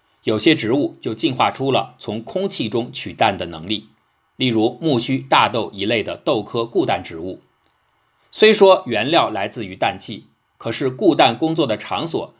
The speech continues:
却并不发生在与空气直接接触的叶片当中，而是在根部完成，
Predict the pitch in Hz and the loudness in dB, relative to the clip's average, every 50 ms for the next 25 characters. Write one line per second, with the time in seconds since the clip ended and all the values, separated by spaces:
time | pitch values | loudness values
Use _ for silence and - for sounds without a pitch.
0 | _ _ - - - - 165 147 127 120 110 98 - 117 110 110 120 117 110 113 | _ _ -6 -4 0 2 2 2 2 2 -2 0 2 0 0 0 -2 -4 -2 0
1 | 110 90 - - _ _ - 104 95 95 - - 113 117 117 - 104 92 - 107 | 0 0 -2 -6 _ _ -12 -12 -12 -12 -10 -10 -8 -8 -6 -8 -8 -8 -8 -10
2 | 101 101 117 113 110 123 123 117 - 131 110 98 92 90 - - 214 202 131 107 | -6 -2 -2 -2 0 0 -2 -2 -2 -4 -4 -4 -4 -6 -6 0 2 2 2 2
3 | - 92 82 82 85 85 87 - 92 90 - - _ _ _ _ _ _ 98 98 | 0 -6 -8 -8 -12 -12 -10 -10 -10 -10 -10 -14 _ _ _ _ _ _ -8 -8
4 | - - 101 - 110 87 - - _ - 165 180 185 165 143 - 82 80 - 85 | -6 -8 -4 -2 -2 -2 -2 -4 _ -2 0 0 0 -2 -2 -4 -4 -4 -6 -8
5 | 85 - 90 85 80 | -10 -8 -10 -10 -10